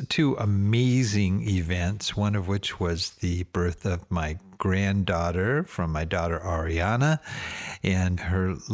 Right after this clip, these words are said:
this is just the sweetest little girl you could ever imagine,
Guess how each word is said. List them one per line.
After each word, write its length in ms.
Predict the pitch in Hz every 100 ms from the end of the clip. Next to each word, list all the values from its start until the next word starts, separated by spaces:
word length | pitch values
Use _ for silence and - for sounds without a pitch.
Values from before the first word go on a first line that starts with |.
| 113 - - 135 143 -
this 420 | 104 98 98 -
is 120 | 87
just 260 | - 95 -
the 60 |
sweetest 920 | 92 - - 104 113 107 107 98 - 104
little 180 | 92
girl 340 | 85 95 95 92
you 160 | 92
could 220 | 90 - 90
ever 240 | 87 87
imagine, 960 | 85 92 87 87 82 95 92 92 98